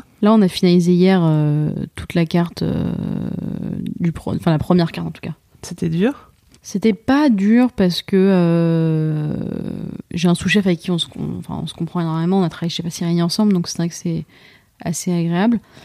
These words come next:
Speaker 1: Et donc voilà, on se comprend beaucoup. Et puis, on, je pense qu'on prend aussi, euh, beaucoup d'éléments de nos voyages et de nos expériences dans la cuisine pour faire un menu. Moi, euh, j'ai toujours voulu, euh, qu'on m'inclue en tant que sous-chef, euh, dans la création du menu. Et Giovanni la,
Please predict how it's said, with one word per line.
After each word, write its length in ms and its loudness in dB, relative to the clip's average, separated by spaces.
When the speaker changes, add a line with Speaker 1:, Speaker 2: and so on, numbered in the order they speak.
Speaker 1:
Et 100 -2
donc 80 4
voilà, 160 4
on 60 2
se 80 -4
comprend 280 -2
beaucoup. 420 2
Et 100 2
puis, 240 -4
on, 240 -4
je 100 -14
pense 180 -4
qu'on 160 -6
prend 260 -2
aussi, 480 -2
euh, 300 -2
beaucoup 300 -4
d'éléments 360 0
de 340 -2
nos 120 -2
voyages 440 0
et 80 -2
de 560 -8
nos 80 -4
expériences 440 -4
dans 60 -6
la 80 -6
cuisine 300 -2
pour 180 -8
faire 160 -6
un 40 -4
menu. 240 0
Moi, 220 0
euh, 300 0
j'ai 120 -4
toujours 240 0
voulu, 340 4
euh, 260 2
qu'on 180 -4
m'inclue 400 2
en 80 4
tant 140 -2
que 60 -6
sous-chef, 460 -6
euh, 220 -4
dans 100 -2
la 100 0
création 300 -2
du 60 2
menu. 280 2
Et 120 0
Giovanni 260 2
la, 260 -2